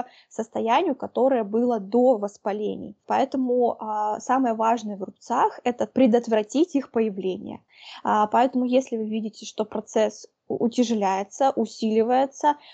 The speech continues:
то, конечно же, тут нужно срочно обратиться за дерматологической помощью, чтобы это остановить. И,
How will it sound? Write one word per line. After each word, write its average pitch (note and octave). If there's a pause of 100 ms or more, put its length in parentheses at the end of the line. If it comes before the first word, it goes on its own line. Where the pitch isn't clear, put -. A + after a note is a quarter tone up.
(140)
то, A3+
конечно A3+
же, A3+
тут B3
нужно A3+
срочно G#3+
обратиться G#3
за G#3
дерматологической G#3+
помощью, D4
чтобы A3+
это A3
остановить. G3+
И, C4